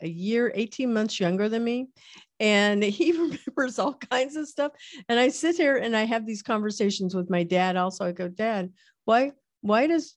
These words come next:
Jay remember all of this and I don't?" Because, like, I'm the older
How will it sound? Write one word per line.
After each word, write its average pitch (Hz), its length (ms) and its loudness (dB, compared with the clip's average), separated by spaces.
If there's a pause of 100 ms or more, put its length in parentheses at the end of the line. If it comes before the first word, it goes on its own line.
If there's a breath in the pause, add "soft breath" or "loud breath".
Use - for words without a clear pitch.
Jay 220 440 0
remember 196 540 0
all 190 240 0
of 180 140 -6
this 190 260 -4
and 180 140 -2
I 180 140 0
don't?" 175 360 -2
Because, 190 240 -4
like, 185 180 -2
I'm 220 200 -2
the 220 100 2
older 190 400 0